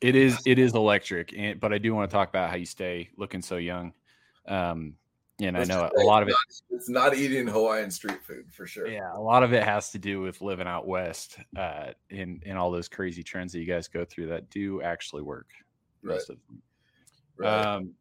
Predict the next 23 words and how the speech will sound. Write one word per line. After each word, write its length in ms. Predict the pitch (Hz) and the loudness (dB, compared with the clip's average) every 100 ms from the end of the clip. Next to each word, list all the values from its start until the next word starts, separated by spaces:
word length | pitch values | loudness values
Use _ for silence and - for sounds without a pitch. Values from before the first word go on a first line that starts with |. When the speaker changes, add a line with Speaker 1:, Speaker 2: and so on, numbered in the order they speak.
| _ _ | _ _
Speaker 1:
bare 200 | 123 123 | 2 2
feet, 320 | 123 127 120 | 2 -2 -2
cold 260 | - 120 110 | -2 -2 0
tubs, 320 | - 101 87 | 0 -2 -2
the 120 | 95 | -2
ocean, 340 | 104 104 - 90 | 0 0 -2 -2
red 200 | 104 101 | -2 0
light. 280 | 98 90 - _ _ _ _ _ _ _ _ - | 0 0 -6 _ _ _ _ _ _ _ _ -4
Talk 220 | 113 107 | -4 -2
to 80 | 110 | -4
us 100 | 104 | -6
about 220 | 104 101 | -2 0
all 180 | 98 101 | 0 0
of 100 | 98 | -4
the 80 | 95 | -8
ways 560 | 90 90 85 - - _ _ | -8 -8 -10 -14 -18 _ _
that 220 | 95 85 - | -6 -6 -4
you 240 | 98 90 | -6 -2
are 220 | 92 90 | 0 -2
deliberate 540 | 85 98 117 123 127 - | -2 0 4 6 6 4
about 280 | 110 113 107 | 0 2 0
your 100 | 95 | 0
health 420 | 127 123 123 | 4 4 2